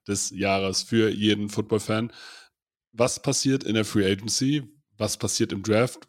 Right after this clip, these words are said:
Was ist jetzt sozusagen, was hat für jedes Team jetzt in irgendeiner Form Relevanz? Und, äh, da wollen wir euch durchbegleiten. Beginnen mit dem Norden. Wir besprechen immer jedes Mal, also wir gehen jedes Team tatsächlich durch, besprechen die wichtigsten Free Agents, was haben die am Cap Space, was haben die am Draft Kapital,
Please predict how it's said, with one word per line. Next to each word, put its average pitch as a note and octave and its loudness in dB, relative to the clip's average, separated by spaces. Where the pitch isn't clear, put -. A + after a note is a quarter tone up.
Was - -2
ist - -2
jetzt A#2 4
sozusagen, G#2+ 0
was A#2+ 0
hat B2+ -6
für A#2+ -2
jedes C3 2
Team C#3+ -2
jetzt B2 2
in A2+ 2
irgendeiner A#2 0
Form A2+ 0
Relevanz? A2 2
Und, F#2+ -4
äh, F#2 -4
da F2+ 0
wollen G2 0
wir F#2+ 2
euch F#2 0
durchbegleiten. A2+ 0
Beginnen F#3+ 4
mit C3+ 0
dem A#2+ 6
Norden. C#3 4
Wir G#2+ -2
besprechen B2+ 2
immer C#3 2
jedes B2+ 2
Mal, A#2 2
also G#2+ 0
wir G#2+ 0
gehen A#2 2
jedes C3 2
Team C#3 0
tatsächlich A2 0
durch, C#3+ 4
besprechen A2 -2
die G#2+ 0
wichtigsten A2 -2
Free A2+ 0
Agents, B2 0
was A2+ 0
haben A#2+ 0
die A2+ 0
am A#2 0
Cap C3 2
Space, A#2+ 2
was A2+ -4
haben A2 -4
die A2 0
am A2+ 0
Draft B2 4
Kapital, A#2+ 2